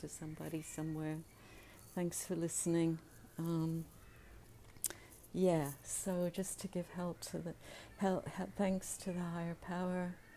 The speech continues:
Show me, guide me. I don't know. I'm absolutely helpless and hopeless without your guidance. Um, uh, I'm not Jesus yet. I can't,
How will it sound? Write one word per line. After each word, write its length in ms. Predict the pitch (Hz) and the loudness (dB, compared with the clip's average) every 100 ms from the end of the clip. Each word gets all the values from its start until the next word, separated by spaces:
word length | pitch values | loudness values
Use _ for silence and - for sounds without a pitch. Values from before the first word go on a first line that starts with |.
| - - - - - | -18 -18 -20 -16 -6
Show 440 | - - 196 190 | -2 4 6 8
me, 280 | 190 185 180 | 8 6 4
guide 440 | 185 180 175 180 170 | 2 4 4 4 2
me. 340 | 175 175 175 - - - | 2 2 2 -2 -12 -2
I 180 | 175 | 0
don't 300 | 175 170 160 | 2 2 0
know. 380 | - 170 170 175 170 - - | 0 2 2 0 -2 -10 -8
I'm 420 | 170 175 175 170 170 - - - - - - - - - - - - - | -4 0 0 0 -4 -10 -18 -18 -18 -18 -18 -18 -18 -18 -18 -18 -18 -8
absolutely 800 | - 180 - - 175 170 160 - | -2 -2 -2 -4 -2 0 0 0
helpless 580 | 170 170 170 - 170 - | 0 0 -2 -4 -4 -2
and 140 | 165 165 | -2 -2
hopeless 680 | 165 165 - - 165 165 - | -2 -4 -4 -4 -4 -4 -6
without 380 | 165 165 165 165 - | -6 -4 -4 -6 -6
your 140 | 165 | -6
guidance. 760 | 156 165 165 165 165 - - - - | -4 -2 -2 0 -2 0 0 0 -4
Um, 380 | 170 165 165 165 - - - - - - - - - - - | -2 0 0 -2 -8 -20 -20 -20 -20 -20 -20 -20 -20 -14 -6
uh, 240 | 170 175 - | -2 -2 2
I'm 180 | 180 185 | 4 4
not 180 | 196 | 4
Jesus 580 | - 175 190 185 180 175 | 4 6 6 6 4 4
yet. 320 | 180 180 175 - | 4 4 4 0
I 180 | - 180 | 0 -2
can't, 560 | 180 214 180 185 87 | 0 -2 0 0 0